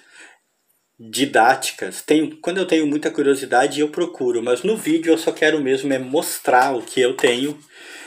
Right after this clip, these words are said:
E então eu não sei exatamente quem era o artista, ah, ou os artistas, provavelmente mais do que um,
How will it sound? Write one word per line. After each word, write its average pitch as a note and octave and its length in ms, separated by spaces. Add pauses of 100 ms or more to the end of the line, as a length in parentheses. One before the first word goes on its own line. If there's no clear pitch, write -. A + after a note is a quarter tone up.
(380)
E B2 720
então B2+ 260
eu C3 120
não C#3 200
sei D3 440 (200)
exatamente A#2+ 840
quem D3 300
era B2 180
o A2+ 240
artista, A#2+ 800 (920)
ah, G2+ 200
ou C3+ 340
os F3+ 100
artistas, B2 540
provavelmente B2+ 640
mais B2 200
do A#2+ 100
que - 160
um, D3 140